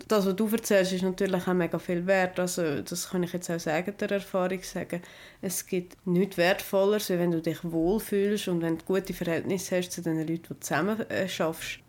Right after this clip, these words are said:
Es, am Schluss ist es ein Drittel von deinem Leben. Also, das, das macht schon extrem viel aus, wo du schaffst und mit wem.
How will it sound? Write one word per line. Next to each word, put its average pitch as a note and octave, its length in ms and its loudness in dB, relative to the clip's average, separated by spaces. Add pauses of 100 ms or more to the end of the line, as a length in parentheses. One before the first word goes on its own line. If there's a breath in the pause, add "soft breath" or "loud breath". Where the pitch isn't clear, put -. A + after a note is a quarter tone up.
Es, F3 380 2
am G3 120 2
Schluss C4 240 4
ist A#3+ 100 6
es - 60 2
ein F3 100 4
Drittel G3 320 0
von F3 160 -2
deinem E3 160 2
Leben. E3 340 2
Also, E3 320 0
das, G#3+ 300 -2
das A#3 180 4
macht A#3 320 4
schon A3 140 4
extrem F#3 720 2
viel E3+ 360 0
aus, D3 440 -4 (160)
wo F3 160 6
du F3+ 120 2
schaffst E3+ 380 0
und F#3 120 2
mit E3+ 180 2
wem. D3+ 300 2